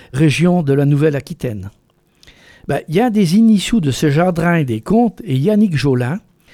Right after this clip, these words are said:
un auteur-conteur professionnel, auteur entre autres d'un spectacle qui tourne actuellement, qui tourne à cette heure, « Ma langue maternelle va mourir et j'ai du mal à vous parler d'amour ». Et nous, à Kerwézé,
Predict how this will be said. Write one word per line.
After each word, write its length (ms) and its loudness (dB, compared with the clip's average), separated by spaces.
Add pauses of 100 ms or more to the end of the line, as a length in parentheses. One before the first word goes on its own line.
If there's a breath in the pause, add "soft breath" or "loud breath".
(200 loud breath)
un 240 0
auteur-conteur 880 0
professionnel, 840 -6 (360 loud breath)
auteur 440 0
entre 260 -4
autres 340 -2
d'un 220 -2
spectacle 800 -4
qui 180 -6
tourne 260 -2
actuellement, 640 -2 (640 loud breath)
qui 140 -12
tourne 260 -2
à 80 -2
cette 160 -6
heure, « 320 2 (300 soft breath)
Ma 160 2
langue 220 2
maternelle 760 0
va 180 0
mourir 500 -2 (340 soft breath)
et 80 0
j'ai 140 0
du 120 -2
mal 360 0
à 80 -2
vous 120 -2
parler 300 -2
d'amour ». 480 -4 (1400 soft breath)
Et 80 2
nous, 200 4
à 60 -2
Kerwézé, 680 -2